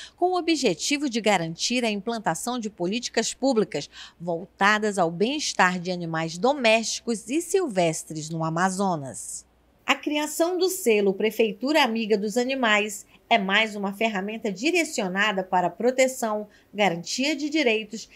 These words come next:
e principalmente para o controle populacional de cães e gatos no Amazonas. De acordo com a autora do projeto, deputada Joana Dark,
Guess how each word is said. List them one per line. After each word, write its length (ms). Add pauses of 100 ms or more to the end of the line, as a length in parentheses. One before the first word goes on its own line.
(120)
e 80
principalmente 920
para 220
o 80
controle 640
populacional 1080
de 180
cães 440
e 80
gatos 500
no 140
Amazonas. 920 (840)
De 120
acordo 480
com 200
a 60
autora 560
do 80
projeto, 640
deputada 560
Joana 420
Dark, 400